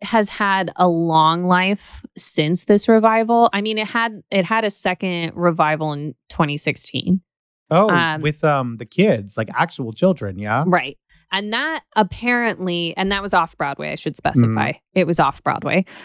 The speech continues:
Speaker 1: Um, but everything I read about that production was how acclaimed it was by critics.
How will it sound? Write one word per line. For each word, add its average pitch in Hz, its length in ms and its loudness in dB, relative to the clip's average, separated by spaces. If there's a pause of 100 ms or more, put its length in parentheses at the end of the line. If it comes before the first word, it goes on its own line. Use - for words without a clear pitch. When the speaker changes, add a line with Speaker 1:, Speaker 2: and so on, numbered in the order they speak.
(180)
Speaker 1:
Um, 196 480 -2
but 214 320 2 (240)
everything 254 580 2
I 185 120 4
read 180 240 2
about 170 240 0
that 151 160 -2
production 156 760 -4
was 175 460 0
how 202 580 2
acclaimed 180 520 0
it 180 80 0
was 165 240 0
by - 100 -6
critics. 170 580 -2